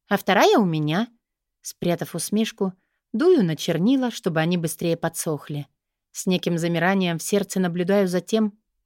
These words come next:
как кожу Ярика стягивает мелкой дрожью. Не знаю, как это работает, но каждый раз, когда я вижу, это действует на меня соответствующим образом,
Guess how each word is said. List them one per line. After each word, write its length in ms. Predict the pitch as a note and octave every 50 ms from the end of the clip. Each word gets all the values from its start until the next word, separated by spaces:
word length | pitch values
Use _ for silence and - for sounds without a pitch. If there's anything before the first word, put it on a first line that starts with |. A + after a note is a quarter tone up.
| _ _ _ _ _
как 260 | - - A#3 - - _
кожу 280 | - - C4 A3+ G#3+ A#3
Ярика 420 | G3+ B3 B3 A#3+ A#3 G#3 - -
стягивает 580 | D#3+ - - - F#3+ F3+ E3+ F#3 F#3 F#3 F#3 -
мелкой 340 | G#3 G#3+ G#3 G3 - A#3+ B3
дрожью. 520 | A3+ C4 B3 G#3 E3 D3+ D3+ D3 C#3 C3+ _ _ _ _ _ _ _ _
Не 120 | - G#3 F#3+
знаю, 280 | F3+ B3 E4+ F4+ C4
как 200 | - - D#3+ -
это 140 | D#3 - D#3+
работает, 500 | - - D3+ F3+ G#3+ G#3+ F#3+ F3+ F3 -
но 100 | F#3 F3
каждый 320 | - G#3 G#3+ F#3+ F3+ F#3+
раз, 220 | F#3 G3 A3 G#3+ -
когда 220 | - F#3 F3+ F#3
я 160 | F#3+ G3 F#3+
вижу, 380 | F3+ F#3+ A3+ A3+ G3+ G3+ G3+ G3 _ _ _ _ _ _ -
это 180 | A#3+ A3 A3+
действует 500 | G#3+ F#3 A3 A#3+ A3+ - - A3+ A3+ G#3+
на 60 | - G#3
меня 280 | G#3 G#3 G#3+ A3+ A3+
соответствующим 920 | - - G#3 G#3 G#3 G3+ G#3+ G#3 G#3 - - G#3+ G#3 G3+ G3 - - G#3 G3+
образом, 520 | G3+ F3+ D#3+ E3 D#3+ D3 D3+ D3 C#3